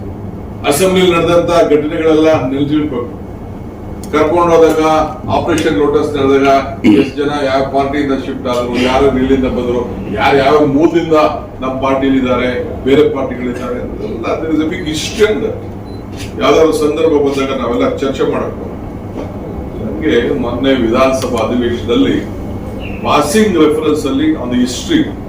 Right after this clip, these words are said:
it is not ನನ್ನ ಒಂದು ಪಕ್ಷದ ಒಬ್ಬ ಅಧ್ಯಕ್ಷನಾಗಿಟ್ಕೊಂಡು, ಒಬ್ಬ ರಾಜಕಾರಣದ ಒಬ್ಬ, ನಾನು ಒಬ್ಬ ಪ್ರಾರಂಭದಲ್ಲಿ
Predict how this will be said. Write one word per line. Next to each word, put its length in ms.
it 160
is 60
not 180
ನನ್ನ 200
ಒಂದು 120
ಪಕ್ಷದ 440
ಒಬ್ಬ 140
ಅಧ್ಯಕ್ಷನಾಗಿಟ್ಕೊಂಡು, 920
ಒಬ್ಬ 100
ರಾಜಕಾರಣದ 680
ಒಬ್ಬ, 100
ನಾನು 160
ಒಬ್ಬ 140
ಪ್ರಾರಂಭದಲ್ಲಿ 560